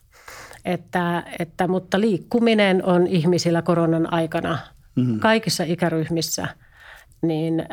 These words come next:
Speaker 1: laskenut.
Speaker 2: Joo.
Speaker 1: Ja se on
Speaker 2: Se on
Speaker 1: huolestuttavaa.
Speaker 2: Se on huolestuttavaa
Speaker 1: Mm.
Speaker 2: sinänsä, koska ihmisille silloin, kun
Speaker 1: Joo.
Speaker 2: sä itse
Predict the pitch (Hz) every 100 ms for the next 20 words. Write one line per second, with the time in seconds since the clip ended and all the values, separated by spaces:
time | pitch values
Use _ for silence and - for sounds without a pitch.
0 | 165 160 160 - 160 - - - - _
1 | - - - _ _ _ _ _ _ -
2 | 139 180 170 160 165 160 165 - 196 185
3 | - - - 127 120 143 185 170 123 131
4 | 131 117 - 117 131 120 123 110 113 113
5 | - - 120 117 180 160 117 147 143 -
6 | 127